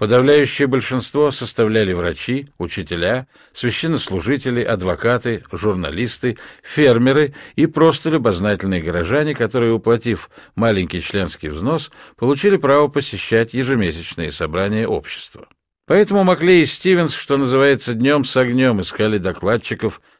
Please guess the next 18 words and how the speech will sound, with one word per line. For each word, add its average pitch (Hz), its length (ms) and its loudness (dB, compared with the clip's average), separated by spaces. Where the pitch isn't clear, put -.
для 107 140 4
очередных 98 580 0
собраний. 78 600 -4
Едва 123 320 4
познакомившись 151 800 0
с - 120 -12
приезжей 117 540 0
знаменитостью, 151 880 -4
Маклей 175 360 2
постарался 165 560 0
привлечь 139 540 0
её 165 160 0
к 160 60 -8
активному 131 560 -2
участию 127 640 -2
в 95 120 -6
деятельности 101 560 0
общества. - 640 -4